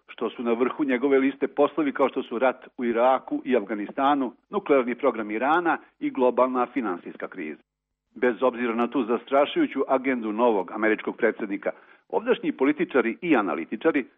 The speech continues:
ne kriju očekivanja da će se Barack Obama najpre udubiti u rešavanje problema na Balkanu.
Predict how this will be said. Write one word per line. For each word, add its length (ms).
ne 200
kriju 300
očekivanja 680
da 180
će 220
se 80
Barack 420
Obama 320
najpre 360
udubiti 460
u 80
rešavanje 520
problema 420
na 100
Balkanu. 440